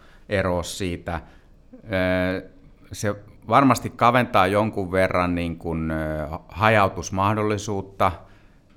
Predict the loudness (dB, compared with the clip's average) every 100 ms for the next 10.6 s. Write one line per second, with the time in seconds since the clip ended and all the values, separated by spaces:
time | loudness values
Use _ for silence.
0 | -12 -4 0 2 2 0 0 -2 -4 -4
1 | -4 -4 -2 -2 -2 -4 -6 -8 -8 -4
2 | -2 -2 -2 -2 2 2 2 0 -6 -2
3 | 0 2 0 -2 -8 -6 -8 -8 -20 -12
4 | -6 -2 0 0 0 0 0 0 -2 -8
5 | -4 -4 -4 -4 -2 -2 -4 -8 -12 -10
6 | -4 -4 -4 -8 -4 -6 -6 -6 -4 -4
7 | -6 -18 -20 -20 -12 -2 0 2 2 0
8 | -2 -4 -4 0 0 0 -4 -12 -6 -4
9 | -2 -2 -2 -4 -4 -4 -6 -6 -10 -12
10 | -6 -4 -4 -6 -6